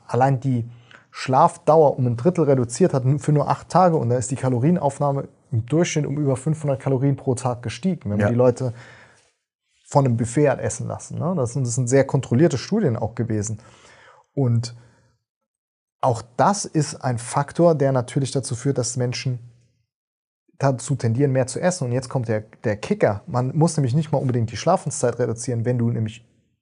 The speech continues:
Speaker 1: ein gewisses Gewicht hast. Und das ist unabhängig, ob man Muskelmasse oder Fettmasse hat. Wenn man höhere Körpermasse hat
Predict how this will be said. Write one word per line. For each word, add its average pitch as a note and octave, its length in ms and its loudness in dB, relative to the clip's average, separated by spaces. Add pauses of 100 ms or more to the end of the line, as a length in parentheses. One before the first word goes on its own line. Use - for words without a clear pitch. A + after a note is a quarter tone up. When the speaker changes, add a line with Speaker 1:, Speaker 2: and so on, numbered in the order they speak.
(200)
Speaker 1:
ein C3+ 140 -2
gewisses C#3+ 400 0
Gewicht C#3 320 -2
hast. A2+ 160 -2
Und - 20 2
das A2 140 2
ist A#2 100 -10
unabhängig, A#2+ 480 -2
ob A2 80 -6
man A2+ 140 -2
Muskelmasse B2 480 0
oder G#2+ 120 0
Fettmasse A2+ 520 0
hat. C3+ 180 0 (640)
Wenn C3+ 140 4
man C3 220 2 (1160)
höhere D3 360 8
Körpermasse B2+ 560 4
hat D#3+ 220 0